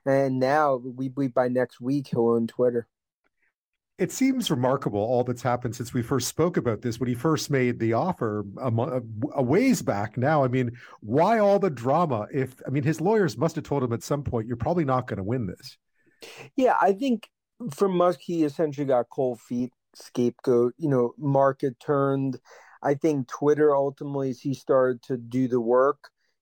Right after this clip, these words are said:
Speaker 1: you know, recognized that there were a lot more challenges than maybe he thought at first, tried to get out of the deal,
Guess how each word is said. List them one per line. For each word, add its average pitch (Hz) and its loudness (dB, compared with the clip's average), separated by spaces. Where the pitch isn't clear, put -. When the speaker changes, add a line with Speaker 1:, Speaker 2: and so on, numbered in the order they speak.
Speaker 1:
you 139 2
know, 131 4
recognized 131 -2
that 120 -8
there 123 2
were 117 4
a 120 4
lot 123 0
more 120 -4
challenges 127 -4
than 127 -2
maybe 120 -2
he 127 0
thought 120 4
at 107 -2
first, 131 2
tried 143 2
to 151 -6
get 139 -2
out 139 2
of 127 -6
the 131 -4
deal, 117 -4